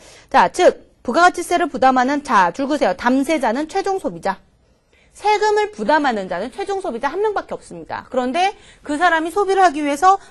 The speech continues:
도매상도 거치고 소매상도 거치고 뭐 제조 공장도 거치고 물건이 여러 단계를 거쳐서 판매가 되잖아요.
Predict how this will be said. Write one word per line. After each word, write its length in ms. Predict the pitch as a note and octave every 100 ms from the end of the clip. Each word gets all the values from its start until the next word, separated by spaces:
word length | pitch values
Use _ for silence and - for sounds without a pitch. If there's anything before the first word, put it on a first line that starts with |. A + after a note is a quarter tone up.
| -
도매상도 540 | C4 C#4 E4+ E4 D4+
거치고 360 | C4+ C#4 C4 D4
소매상도 500 | F4+ F#4+ F#4 D#4+ C#4+
거치고 460 | B3 B3 C4+ D4+
뭐 200 | A#3+ A#3
제조 240 | A#3+ C4 D4+
공장도 440 | A#3 B3 D#4+ D4+
거치고 340 | C#4 C#4+ C4 - - -
물건이 400 | - C#4+ F#4 F#4
여러 240 | F4 A3 D#4
단계를 360 | G4 F#4+ F4+
거쳐서 340 | E4+ - B3+ D4+
판매가 360 | D#4 F4+ F4
되잖아요. 640 | D4+ A3+ G3+ F#3 F3 C#4